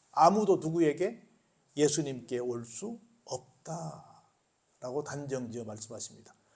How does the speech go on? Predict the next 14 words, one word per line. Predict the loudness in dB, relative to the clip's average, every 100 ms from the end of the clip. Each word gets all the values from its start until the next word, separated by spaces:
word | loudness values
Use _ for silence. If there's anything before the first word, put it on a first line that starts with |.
| _ 4
오늘 | 10
여러분들 | 10 10 6 4
모두 | 4 4 2
누구한테 | 6 6 6 0
오셨어요? | 0 -2 -4 -6 -8 _ -20 -20 _ _ _ _
머리 | 12 12 12 8
되신 | 4 4 4
예수님 | 4 4 -4 -2
계신 | -2 -2 -6
교회로 | -6 -6 -6 -12 _ _
오셨는데 | 0 0 -2 -8 -2 -2 2
누구한테 | 6 6 6 0
왔다는 | -2 -4 -10 -10
거예요? | -14